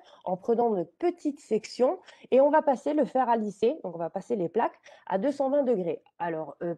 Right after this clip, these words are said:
pas plus, pas moins, puisque, euh, l'acide, euh, euh, glycolico, euh,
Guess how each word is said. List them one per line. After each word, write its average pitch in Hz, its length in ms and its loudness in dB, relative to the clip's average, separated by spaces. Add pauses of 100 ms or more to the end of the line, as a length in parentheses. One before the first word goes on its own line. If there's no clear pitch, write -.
pas 254 140 4
plus, 262 420 -6 (220)
pas 190 120 -2
moins, 247 220 -2 (260)
puisque, 240 360 -6
euh, 170 840 -2 (800)
l'acide, 202 480 -2
euh, 170 300 2 (500)
euh, 165 680 -2 (960)
glycolico, 214 920 0 (400)
euh, 175 380 -4